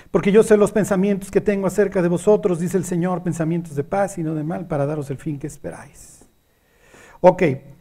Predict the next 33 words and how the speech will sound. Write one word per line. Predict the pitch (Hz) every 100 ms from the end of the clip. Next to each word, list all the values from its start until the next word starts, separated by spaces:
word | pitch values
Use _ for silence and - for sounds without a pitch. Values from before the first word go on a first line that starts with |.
| -
"Entonces | - 175 247 269 302 247
me | 226
invocaréis | 175 165 170 180 202 -
y |
vendréis, | 170 160 165 180 180
oraréis | - 165 190 240 277
a |
mí | 226 202 247 330
y | 156
yo | 196
os | 190
oiré, | 180 160 185
y | 202
me | 170
buscaréis | 165 - 165 190 190
y |
me | 190
hallaréis, | 160 151 170
porque | 175 180 170
me | 156
buscaréis | 147 170 165 196 220 -
de | 147 160
todo | - 214 208 240
vuestro | - 160 143 143
corazón | 156 143 - 190 -
y | -
seré | 151 170 190
hallado | 208 208 208 208
por | 185
vosotros", | 156 143 170 160 147
dice | 143 143
el |
Señor. | 139 156 185 220